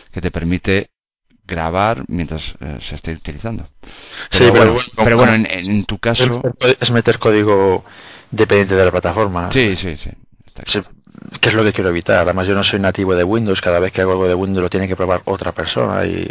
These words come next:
Speaker 2: bueno, es un, es una historia. Prefiero
Speaker 1: Ya.
Speaker 2: evitarlo, prefiero meter, evitar meter código.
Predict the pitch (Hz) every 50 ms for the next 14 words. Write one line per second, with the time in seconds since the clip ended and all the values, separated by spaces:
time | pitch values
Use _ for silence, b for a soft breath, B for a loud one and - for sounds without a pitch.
0 | 87 90 92 92 - 95 95 - - 85 87 90 87 90 - _ B B B B
1 | B B B B B B B B B B B - 98 - 98 87 82 - - 87
2 | 82 87 87 - - - - 92 - - 90 87 87 82 95 90 85 85 85 85
3 | 85 85 82 92 92 101 101 98 95 92 - 95 95 - 107 92 98 95 98 92
4 | 92 - 92 95 92 87 - - 90 87 85 87 87 87 85 87 85 85 87 92